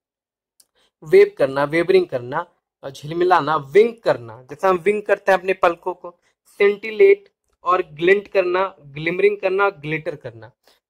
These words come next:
ये सब word जो है झिलमिलाने के sense में है। और antonyms हो जाएगा attend, बी aware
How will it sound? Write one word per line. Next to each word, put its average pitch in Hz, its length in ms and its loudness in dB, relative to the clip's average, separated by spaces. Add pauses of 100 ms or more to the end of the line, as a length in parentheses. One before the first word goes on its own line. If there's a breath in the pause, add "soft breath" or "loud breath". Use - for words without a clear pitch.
ये 202 100 0
सब 226 300 -2
word 208 200 -2
जो 202 140 -6
है 202 120 -4
झिलमिलाने 170 600 -4
के - 120 -10
sense 156 360 -10
में 147 120 -10
है। 196 200 -14 (320)
और 156 120 -6
antonyms 202 460 0
हो 190 60 -2
जाएगा 175 280 -2
attend, 185 600 -2
बी 156 340 -10
aware 160 480 2